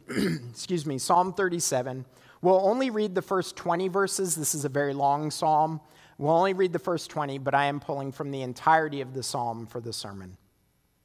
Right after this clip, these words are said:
Beginning in verse one. Of David, "Fret not yourself because of evildoers.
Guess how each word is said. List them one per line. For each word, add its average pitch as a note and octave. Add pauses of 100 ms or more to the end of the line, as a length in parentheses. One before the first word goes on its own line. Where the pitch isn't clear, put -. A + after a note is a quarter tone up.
(140)
Beginning E3+
in D3
verse C3+
one. G#2 (840)
Of D3
David, E3 (520)
"Fret F3 (100)
not F3+
yourself F3
because E3+
of D#3+
evildoers. E3